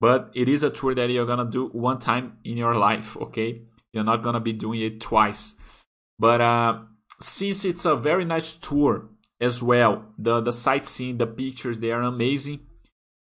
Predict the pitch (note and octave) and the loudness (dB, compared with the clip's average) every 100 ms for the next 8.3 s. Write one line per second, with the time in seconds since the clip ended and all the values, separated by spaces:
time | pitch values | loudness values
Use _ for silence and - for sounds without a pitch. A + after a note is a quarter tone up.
0 | _ A2 A2 C3 B2 C3 - B2 C3 A#2 | _ 0 2 2 2 0 0 0 0 2
1 | A#2 A#2+ A#2+ B2 B2 C3+ C#3+ D3 _ _ | 4 4 2 2 2 0 -2 -4 _ _
2 | _ _ _ _ _ _ - A2 G#2+ G#2 | _ _ _ _ _ _ -6 -2 -2 -2
3 | G2 G2 - - A2 A#2 B2 - - - | -4 -6 -8 -8 -4 -2 -2 -6 -10 -20
4 | _ _ _ _ - B2+ B2+ - - _ | _ _ _ _ -2 -2 -2 -8 -20 _
5 | _ - - B2 B2+ - _ _ _ - | _ -16 -4 -4 -4 -10 _ _ _ -2
6 | G#2+ A2+ A2 A2+ A#2 A#2+ - G#2+ A#2 A2+ | 2 4 6 4 4 -2 -4 0 0 -2
7 | - A#2 A#2 - A#2 A#2+ A2+ - - A2+ | -2 -2 -4 -6 -6 -4 -6 -10 -4 -2
8 | G#2+ - A#2 | -2 -4 -12